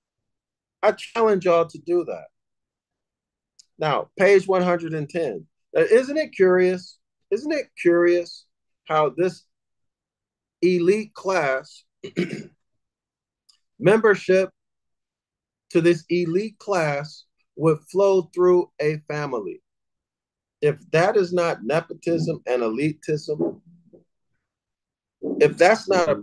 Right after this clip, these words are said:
prescription for disaster, I don't know what is. What could be worse than that?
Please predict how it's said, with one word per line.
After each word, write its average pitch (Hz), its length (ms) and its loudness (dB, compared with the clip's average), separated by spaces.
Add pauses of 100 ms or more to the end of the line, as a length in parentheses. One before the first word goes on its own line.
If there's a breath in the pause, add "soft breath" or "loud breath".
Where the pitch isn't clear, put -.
(140)
prescription 165 720 -2
for 156 180 2
disaster, 139 800 -2
I 302 200 -4
don't 294 240 -6
know 277 160 -4
what 285 260 -6
is. - 480 -12 (1700)
What 233 280 2
could 247 160 -8
be 240 160 -6
worse 247 420 2
than 135 200 -2
that? 87 280 -8